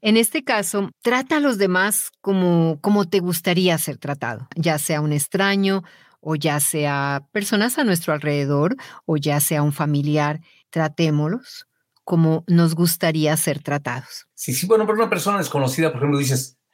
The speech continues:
Speaker 2: ah, fíjate, ya ves que se habla mucho de los casos que vas a un restaurante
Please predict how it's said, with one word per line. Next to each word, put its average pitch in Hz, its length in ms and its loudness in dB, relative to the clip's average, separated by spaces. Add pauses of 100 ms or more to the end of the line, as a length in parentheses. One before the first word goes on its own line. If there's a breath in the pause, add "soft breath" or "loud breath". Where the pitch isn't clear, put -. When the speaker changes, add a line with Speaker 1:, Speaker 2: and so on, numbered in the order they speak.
(120 loud breath)
Speaker 2:
ah, 185 180 0
fíjate, 151 420 -2 (260)
ya 170 80 0
ves 165 140 -2
que 147 80 -8
se 135 100 0
habla 151 120 0
mucho 143 260 0
de 120 60 2
los 110 180 -4
casos - 360 -2
que - 120 -6
vas 113 180 -2
a 127 40 0
un 120 100 0
restaurante 131 720 -2